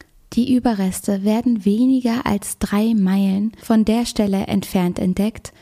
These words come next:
an dem man die Jamisons zuletzt vermutet hat. Bei der anschließenden Suche finden die Beamten Schuhe,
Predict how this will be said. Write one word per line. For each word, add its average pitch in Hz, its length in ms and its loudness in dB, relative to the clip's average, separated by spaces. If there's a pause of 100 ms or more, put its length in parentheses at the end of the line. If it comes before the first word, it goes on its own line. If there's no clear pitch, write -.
(280)
an 208 120 2
dem 220 160 4
man 202 160 2
die 196 140 2
Jamisons 226 920 0
zuletzt 196 560 -2
vermutet 185 640 0
hat. - 340 -8 (140)
Bei 226 100 2
der 240 180 -2
anschließenden 247 840 2
Suche 208 640 -2
finden 247 380 0
die 208 80 0
Beamten 190 720 -2
Schuhe, 254 560 0